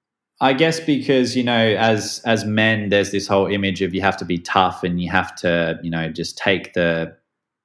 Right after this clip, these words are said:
just deal with the problems yourself, you know, and, or d-, or don't even talk about them for that matter.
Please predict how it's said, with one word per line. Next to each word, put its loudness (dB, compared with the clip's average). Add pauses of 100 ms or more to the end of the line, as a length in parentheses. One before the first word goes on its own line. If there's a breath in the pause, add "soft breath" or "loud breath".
(640)
just -8
deal 4
with 0
the -4
problems -4
yourself, -2
you -6
know, -2
and, -2
or -2
d-, -8
or 0
don't 0
even -4
talk -4
about -2
them -10
for -12
that -4
matter. -4